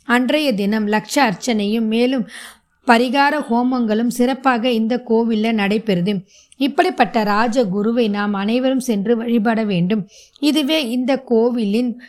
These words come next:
ஒன்பது அதிசயங்கள். இப்படி ஒன்பது அதிசயங்கள் ஒன்றே இருக்கும். தென்குடி திட்டைக்கு சென்று நாம் அனைவரும் ஒன்பது அதிசயங்களையும் கண்டு,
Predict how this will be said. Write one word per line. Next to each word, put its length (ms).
ஒன்பது 500
அதிசயங்கள். 760
இப்படி 340
ஒன்பது 480
அதிசயங்கள் 680
ஒன்றே 420
இருக்கும். 440
தென்குடி 580
திட்டைக்கு 560
சென்று 540
நாம் 300
அனைவரும் 640
ஒன்பது 440
அதிசயங்களையும் 800
கண்டு, 480